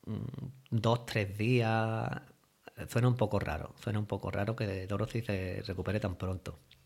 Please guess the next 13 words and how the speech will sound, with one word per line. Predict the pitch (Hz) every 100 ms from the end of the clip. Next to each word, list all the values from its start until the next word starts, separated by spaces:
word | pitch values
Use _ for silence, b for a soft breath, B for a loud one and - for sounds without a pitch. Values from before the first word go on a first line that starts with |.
| _ _ _ _ - - -
Lo | 117
digo | 107 113 135
por | 135 117
lo | 110 101
que | - 95
vemos | 101 113
a | 123
continuación, | 107 98 85 80 - 117 143 - - - -
que | 92
Dorothy | 87 92 107 104
coge | - 85 90
el | 85
taca-taca, | 92 - 120 160 165 151 202